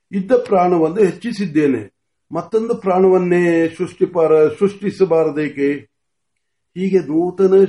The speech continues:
ಸ-, ಸೃಷ್ಟಿಯನ್ನು ಆರಂಭಿಸಿದರೆ ತಪ್ಪೇನು? ವಿಶ್ವದೇವರುಗಳು ಅಂದು ಪಂಚಭೂತಗಳನ್ನು ಕಲೆ ಹಾಕಿ ಶರೀರವನ್ನು ಮಾಡುವುದನ್ನು ಹೇಳಿದ್ದಾರೆ. ಇಂದು ನಾನು ಪ್ರಾಣವನ್ನು ಪ್ರ-, ಪ್ರತ್ಯೇಕಿಸಬಲ್ಲನಾದರೆ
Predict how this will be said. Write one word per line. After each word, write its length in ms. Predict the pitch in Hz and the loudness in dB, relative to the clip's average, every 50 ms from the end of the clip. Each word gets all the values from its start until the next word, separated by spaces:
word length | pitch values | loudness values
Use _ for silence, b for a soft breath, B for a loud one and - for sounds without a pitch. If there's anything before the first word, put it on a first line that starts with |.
| 196 | 2
ಸ-, 240 | 185 180 180 170 175 | -2 -4 -4 -4 -6
ಸೃಷ್ಟಿಯನ್ನು 480 | - 180 - - - 180 175 180 185 156 | -8 -12 -8 -4 -2 -2 -2 -2 -4 -4
ಆರಂಭಿಸಿದರೆ 600 | 143 151 185 180 180 170 165 175 180 165 170 165 | -4 -6 -6 -6 -8 -8 -4 -4 -4 -4 -4 -10
ತಪ್ಪೇನು? 800 | - - 165 - - - 160 156 147 143 135 139 139 135 127 _ _ _ _ _ _ _ _ _ _ _ _ - - | -10 -12 -14 -12 -8 -4 -2 0 0 0 0 0 -4 -8 -14 _ _ _ _ _ _ _ _ _ _ _ _ -16 -14
ವಿಶ್ವದೇವರುಗಳು 1080 | 160 - - 190 190 175 156 165 170 170 175 175 160 151 151 156 160 160 156 - - _ _ _ _ - | -12 -4 0 2 2 2 2 0 0 0 -2 -2 -2 -2 -2 0 -2 -2 -2 -6 -12 _ _ _ _ -10
ಅಂದು 240 | 160 180 190 190 175 | -6 -4 -2 -2 -2
ಪಂಚಭೂತಗಳನ್ನು 920 | - - - 185 190 196 190 170 175 180 180 196 175 175 165 160 170 165 | -2 -2 -4 -2 0 0 0 0 0 -2 0 0 -2 0 0 -2 -2 -2
ಕಲೆ 220 | 160 160 156 165 165 | 0 0 0 0 2
ಹಾಕಿ 380 | 156 165 165 160 151 147 139 | 0 0 -2 -2 -4 -8 -8
ಶರೀರವನ್ನು 600 | 139 139 139 156 165 175 170 170 165 165 156 160 | -8 -6 -4 -2 -4 -4 -4 -4 -4 -4 -4 -6
ಮಾಡುವುದನ್ನು 800 | 156 151 151 156 170 175 175 160 151 160 160 156 151 147 147 151 151 147 _ _ _ _ _ _ - | -6 -6 -6 -6 -4 -6 -6 -2 -2 -2 -2 0 -2 -4 -6 -8 -12 -14 _ _ _ _ _ _ -6
ಹೇಳಿದ್ದಾರೆ. 640 | 165 165 156 139 117 110 120 113 - 98 98 - _ _ _ _ _ _ - - | -4 -2 -2 -4 -2 -2 -2 -2 -2 -6 -10 -16 _ _ _ _ _ _ -4 -2
ಇಂದು 220 | 190 202 202 208 | 0 2 2 2
ನಾನು 300 | 196 180 165 170 185 196 | 2 2 2 0 0 -2
ಪ್ರಾಣವನ್ನು 600 | 190 - 170 165 170 185 202 202 202 190 185 185 | -4 -2 0 0 0 2 2 2 2 2 0 0
ಪ್ರ-, 720 | 185 - 160 147 139 _ _ - 160 165 165 160 165 160 | -4 -4 -16 -20 -20 _ _ -6 -2 2 2 2 0 -2
ಪ್ರತ್ಯೇಕಿಸಬಲ್ಲನಾದರೆ 1700 | 160 - 156 147 - - 202 202 190 196 196 - 190 170 165 165 165 165 175 170 170 160 151 156 156 165 110 123 143 160 - _ _ | -6 -6 -8 -12 -4 0 0 0 0 0 -6 -6 -6 -4 -4 -4 -4 -4 -4 -4 -2 0 0 0 0 -2 -2 -2 -4 -6 -8 _ _